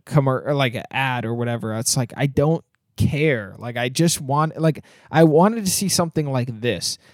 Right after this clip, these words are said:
And so even though it might not have been as satisfying as I wanted it to be, um, walking into this, and I, I, to me, like,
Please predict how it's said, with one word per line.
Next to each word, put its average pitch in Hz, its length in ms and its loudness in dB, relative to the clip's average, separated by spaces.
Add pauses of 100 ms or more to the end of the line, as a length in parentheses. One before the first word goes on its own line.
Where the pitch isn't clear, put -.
(220)
And 185 140 4
so 214 200 4
even 262 280 2
though 220 140 6
it 180 80 4
might 151 260 2
not 151 280 -2 (400)
have 131 540 2 (420)
been 160 180 4
as 131 140 4
satisfying 175 1040 0
as 139 100 2
I 127 120 2
wanted 120 400 0
it 202 200 2
to 190 140 0
be, 196 420 -4 (200)
um, 117 580 0 (560)
walking 143 440 2
into 139 280 0
this, 156 340 2 (440)
and 143 160 4
I, 135 100 2
I, 151 160 2
to - 240 2
me, 208 200 4
like, 123 200 0